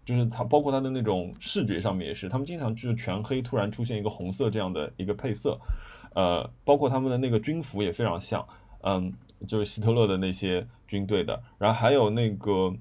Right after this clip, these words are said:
呃，每一个在那个世界的人，他身边都会有一个精灵，这个精灵会在这个人成年的那一天固定化他的形象，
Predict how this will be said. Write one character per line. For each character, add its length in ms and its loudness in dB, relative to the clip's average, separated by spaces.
呃， 120 6
每 260 4
一 120 4
个 260 6
在 180 4
那 180 2
个 100 4
世 160 -2
界 160 4
的 100 4
人， 280 -2
他 160 -2
身 320 -6
边 180 -4
都 140 -2
会 160 2
有 120 4
一 60 -2
个 80 0
精 240 -4
灵， 180 -2
这 80 -2
个 120 4
精 180 -4
灵 180 0
会 160 0
在 140 2
这 140 -2
个 80 0
人 160 0
成 200 -2
年 180 0
的 100 0
那 160 0
一 80 0
天 340 -4
固 160 -2
定 180 0
化 180 2
他 120 0
的 100 -2
形 180 -10
象， 220 -2